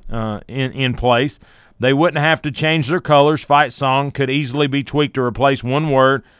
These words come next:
uh, or another to, to keep these things rolling. This is probably the simplest route the team could go without making a drastic change.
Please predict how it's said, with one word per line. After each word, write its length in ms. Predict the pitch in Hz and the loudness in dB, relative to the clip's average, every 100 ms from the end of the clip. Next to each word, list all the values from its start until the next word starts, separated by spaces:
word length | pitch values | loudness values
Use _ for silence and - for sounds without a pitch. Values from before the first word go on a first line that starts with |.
| _ - | _ -6
uh, 140 | 123 | -4
or 220 | 120 143 | 0 2
another 400 | 151 143 131 135 | 4 4 4 4
to, 180 | 123 110 | 0 -4
to 320 | - - 123 | -10 -8 -6
keep 360 | 113 151 151 - | -4 -4 -4 -2
these 200 | 143 - | -2 -2
things 280 | 143 135 107 | -4 -2 2
rolling. 320 | 123 127 127 | 4 4 2
This 220 | 147 - | 0 -2
is 100 | 120 | -12
probably 580 | - 156 175 170 160 165 | -2 4 4 2 0 0
the 100 | 131 | -2
simplest 540 | - 185 147 170 - | -2 -2 0 -2 0
route 240 | 156 156 151 | 4 4 2
the 100 | 139 | -4
team 280 | 151 160 | -4 -4
could 160 | 135 110 | -4 -4
go 440 | 160 175 131 104 - _ _ _ - | 2 4 4 2 -4 _ _ _ -10
without 340 | 120 143 139 | -2 0 0
making 280 | 143 143 135 | 0 0 -2
a 80 | 120 | 0
drastic 520 | 135 135 117 123 - | 2 2 2 -6 -8
change. 600 | - 135 120 92 78 | -4 -2 -2 -4 -10